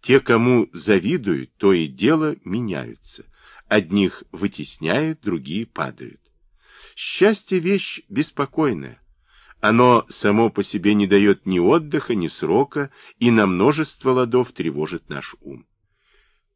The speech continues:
Каждого оно заставляет за чем-нибудь гнаться. Одних за властью, других за роскошью, первых делая спесивыми, вторых — изнеженными, но губя и тех,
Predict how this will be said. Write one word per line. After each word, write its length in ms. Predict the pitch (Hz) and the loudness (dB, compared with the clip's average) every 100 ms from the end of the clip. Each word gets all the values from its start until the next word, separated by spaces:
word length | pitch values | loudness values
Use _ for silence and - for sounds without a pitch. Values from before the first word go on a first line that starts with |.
| _ - | _ 0
Каждого 760 | 175 214 156 185 185 180 165 _ - | 2 2 4 4 6 2 0 _ -4
оно 220 | 143 190 | 0 2
заставляет 680 | 185 180 180 170 185 175 135 | 0 -2 -2 0 2 0 0
за 160 | 139 | -2
чем-нибудь 640 | 131 - 185 190 175 170 - | -2 0 0 0 -2 -4 -2
гнаться. 600 | 101 76 - - - _ _ - | -6 -6 -8 -18 -20 _ _ -2
Одних 360 | 120 123 214 | -2 0 -4
за 180 | 104 95 | 0 -2
властью, 560 | 73 87 110 - - 90 | 2 2 2 -2 -10 -6
других 420 | 90 82 151 139 | -6 -4 -6 -6
за 160 | 87 76 | -4 -2
роскошью, 680 | 95 113 - 110 - 101 - _ - - - | -2 -4 -10 -16 -14 -16 -16 _ -20 -20 -2
первых 540 | 143 170 120 82 - - | 2 2 2 -2 -4 -16
делая 460 | 76 113 101 85 71 | 0 2 2 0 -4
спесивыми, 840 | - 87 - 85 92 117 123 135 _ | -10 -14 -12 -8 -6 -6 -8 -12 _
вторых — 500 | - 101 151 160 - | -2 0 0 -4 -14
изнеженными, 920 | 180 71 71 90 120 120 123 123 120 _ _ _ _ _ | -14 -12 -6 -4 -4 -4 -8 -8 -10 _ _ _ _ _
но 440 | 98 110 127 - - - | -4 2 6 4 2 -8
губя 720 | 76 117 92 110 156 165 - _ | -6 -4 0 2 2 2 -2 _
и 160 | 196 190 | -8 -8
тех, 540 | - - 180 185 - | -6 -2 -2 -4 -14